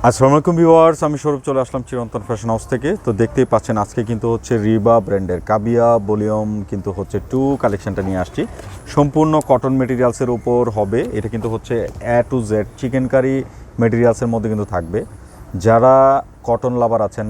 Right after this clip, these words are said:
তাদেরকে বলবো কটনের কিন্তু বেস্ট একটা কালেকশন হবে। আর কালার চার্টগুলো কিন্তু মাথা নষ্ট করা কালার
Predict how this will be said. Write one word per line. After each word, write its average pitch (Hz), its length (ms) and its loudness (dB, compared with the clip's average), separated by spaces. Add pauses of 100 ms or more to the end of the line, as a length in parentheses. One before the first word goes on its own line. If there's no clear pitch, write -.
(100)
তাদেরকে 98 300 -4 (100)
বলবো 101 180 -4 (140)
কটনের 113 440 0 (100)
কিন্তু 110 240 -6 (180)
বেস্ট 127 320 0
একটা 107 200 -4
কালেকশন 92 380 -6
হবে। 90 160 -4 (220)
আর 87 100 -4 (160)
কালার 123 380 2
চার্টগুলো 117 400 -2
কিন্তু 104 160 -4 (120)
মাথা 113 300 -2
নষ্ট 110 160 -6 (100)
করা 120 160 2 (600)
কালার 113 200 4